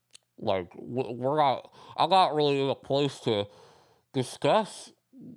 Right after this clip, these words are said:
the kind of the themes of the movie. And I don't even know if Alex Garland <laughs> is really in the place to, and he doesn't. Like, that's the weird thing about the movie is he,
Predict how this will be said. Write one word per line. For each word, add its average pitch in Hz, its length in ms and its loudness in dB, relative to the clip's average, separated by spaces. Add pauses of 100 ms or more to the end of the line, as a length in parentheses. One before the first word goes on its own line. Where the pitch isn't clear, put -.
(140)
the 143 160 -2
kind 165 280 -2
of 147 140 -2
the 120 80 0
themes 160 460 -4
of 123 100 -4
the 123 80 0
movie. 135 520 -2
And 127 140 -2
I 160 160 0
don't 190 180 2
even 156 180 -2
know 139 340 0
if - 80 -18
Alex 127 320 -2
Garland 139 420 0
<laughs> - 0 -
is 139 240 -2
really 156 400 4 (380)
in 147 180 0
the 139 80 2
place 147 480 -2
to, 127 280 2 (840)
and 170 160 2
he 202 120 -2
doesn't. 165 540 0
Like, 127 260 -2
that's 165 220 2
the 156 80 0
weird 139 260 -2
thing 135 120 -2
about 117 200 0
the 110 60 -10
movie 131 260 -4
is 104 100 -8
he, 120 160 -10